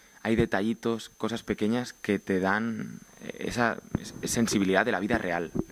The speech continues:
que creo que falta en algunas comedias románticas. Ciertos comentarios,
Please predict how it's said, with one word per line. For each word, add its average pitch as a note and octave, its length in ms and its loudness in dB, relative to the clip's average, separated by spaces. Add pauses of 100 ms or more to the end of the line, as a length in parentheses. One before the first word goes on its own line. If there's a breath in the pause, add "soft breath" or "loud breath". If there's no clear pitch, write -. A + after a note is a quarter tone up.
(380 loud breath)
que - 100 -8
creo A2 180 6
que A2 120 0
falta G2+ 340 0
en A2+ 60 2
algunas G2 420 -2
comedias F#2+ 340 0
románticas. F2 640 -6 (480 loud breath)
Ciertos A2 340 2
comentarios, A2+ 880 0